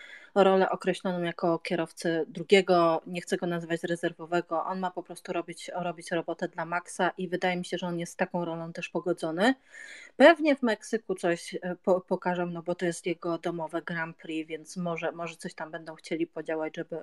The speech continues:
żeby publikę zadowolić i samego Sergio zadowolić. E, i troszeczkę mu po, po, po ego pojechać, bo, bo dla niego kariera w Red Bullu, czy też skok do Red Bulla, to, to był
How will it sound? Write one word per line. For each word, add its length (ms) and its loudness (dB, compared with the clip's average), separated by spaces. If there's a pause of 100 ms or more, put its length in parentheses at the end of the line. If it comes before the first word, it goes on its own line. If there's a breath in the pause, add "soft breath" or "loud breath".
żeby 240 -6
publikę 460 -6
zadowolić 600 -8
i 40 -10
samego 380 -8
Sergio 420 -2
zadowolić. 680 -6 (1000 soft breath)
E, 760 2 (460)
i 140 2
troszeczkę 480 -2
mu 160 0
po, 280 -4
po, 340 -6
po 160 0
ego 240 0
pojechać, 580 0
bo, 440 2
bo 140 -4
dla 220 0
niego 360 -2
kariera 480 -2
w 40 -10
Red 200 -4
Bullu, 340 -4
czy 160 -14
też 200 -6
skok 260 6
do 140 6
Red 180 2
Bulla, 280 4
to, 220 -4
to 160 -12
był 260 -2